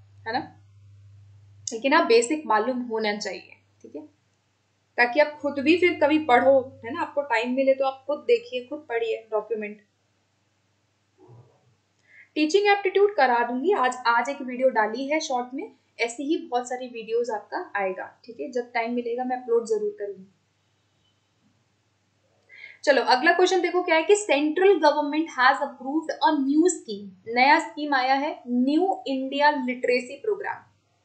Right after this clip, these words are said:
New India लिटरेसी प्रोग्राम।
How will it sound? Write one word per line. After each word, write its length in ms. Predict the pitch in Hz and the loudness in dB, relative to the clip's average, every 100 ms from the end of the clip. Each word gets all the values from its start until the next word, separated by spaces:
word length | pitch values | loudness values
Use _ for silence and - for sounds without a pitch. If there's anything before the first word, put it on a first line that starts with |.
| _ _ _ _ _ 220 | _ _ _ _ _ -10
New 600 | 233 247 269 320 - - _ _ _ _ _ _ | -4 0 0 0 -4 -12 _ _ _ _ _ _
India 720 | 254 262 254 254 262 294 359 - _ _ - | -4 -2 -2 2 4 4 0 -16 _ _ -16
लिटरेसी 800 | 214 269 262 269 285 311 311 311 | -6 -6 -2 0 2 2 0 2
प्रोग्राम। 380 | 226 196 185 | 0 0 -6